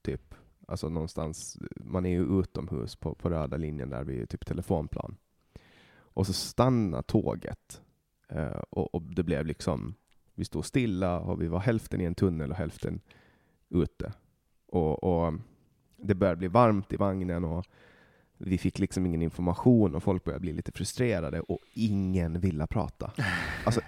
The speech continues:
Speaker 1: ingen sa, ingen bröt.
Speaker 2: Mm.
Speaker 1: Alltså, den här isen, det var liksom, det var, och till sist så var det så påtagligt att folk var så här, "Men vad fan är det som händer? Varför står vi stilla?" Och då sa jag någonting.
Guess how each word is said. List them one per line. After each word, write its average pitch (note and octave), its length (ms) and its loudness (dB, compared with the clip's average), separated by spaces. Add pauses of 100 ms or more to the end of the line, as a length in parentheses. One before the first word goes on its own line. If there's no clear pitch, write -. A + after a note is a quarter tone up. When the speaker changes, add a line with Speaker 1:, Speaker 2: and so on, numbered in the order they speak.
Speaker 1:
ingen A#2+ 360 4
sa, A2+ 180 0
ingen B2 380 4 (120)
bröt. - 760 4 (120)
Speaker 2:
Mm. C#3+ 260 -12
Speaker 1:
Alltså, A#2+ 240 4
den A2 160 4
här A2+ 140 0
isen, G2 380 0
det G2+ 60 0
var G#2+ 120 6
liksom, G2+ 260 2
det G#2 60 4
var, G2+ 160 4 (320)
och - 220 -8
till B2 120 4
sist - 300 -2
så G#2+ 120 -2
var F#2+ 160 0
det F#2+ 80 0
så F#2+ 120 0
påtagligt G2+ 1200 0
att G2 100 -2
folk G#2 360 2
var F#2+ 200 0
så - 120 -6
här, E2 180 -4
"Men F#2 260 0
vad F2 240 2
fan F2+ 580 0
är E2+ 160 -2
det F2 60 0
som E2+ 140 -4
händer? A2 400 0
Varför F2 320 -2
står D#2+ 200 -4
vi F#2 60 -4
stilla?" - 440 -2 (1300)
Och A2+ 100 4
då C3 120 10
sa A#2+ 400 4
jag A1+ 220 -4
någonting. G#1+ 560 -10